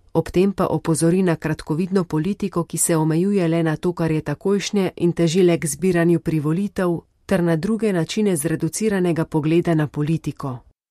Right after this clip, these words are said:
Seveda si morajo politiki prizadevati za to, da bi bili izvoljeni, vendar pa to ne sme biti v središču njihovega prizadevanja.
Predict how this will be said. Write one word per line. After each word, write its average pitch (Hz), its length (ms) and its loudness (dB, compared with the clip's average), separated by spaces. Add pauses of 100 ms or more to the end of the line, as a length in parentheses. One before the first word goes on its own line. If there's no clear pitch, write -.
(280)
Seveda 170 460 0
si 190 160 0
morajo 175 360 2
politiki 170 540 -2
prizadevati 165 800 0
za 151 120 0
to, 180 180 -2
da 165 100 2
bi 147 140 -2
bili 156 300 0
izvoljeni, 143 720 -2 (280)
vendar 147 340 0
pa 151 160 -6
to 175 180 0
ne 160 120 2
sme 214 260 2
biti 185 340 -2
v 160 100 -4
središču 160 640 -2
njihovega 147 540 0
prizadevanja. 139 920 -2